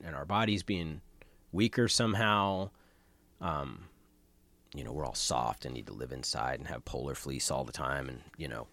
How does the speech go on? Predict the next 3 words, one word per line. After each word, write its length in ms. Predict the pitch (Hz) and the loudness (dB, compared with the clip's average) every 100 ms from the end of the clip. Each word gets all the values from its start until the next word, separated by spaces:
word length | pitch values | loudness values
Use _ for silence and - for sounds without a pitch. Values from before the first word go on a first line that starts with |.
| - - | -18 -14
<laughs> 1300 | - - - - - - _ _ _ - - _ _ - 170 165 - - - _ _ - - - _ _ - | -8 -8 -8 -18 -20 -20 _ _ _ -20 -20 _ _ -4 -2 -4 -8 -16 -20 _ _ -20 -20 -20 _ _ -12
uh, 140 | - - - _ _ _ _ _ _ _ | -10 -10 -16 _ _ _ _ _ _ _
advanced, 420 | 80 80 76 71 | -2 2 2 0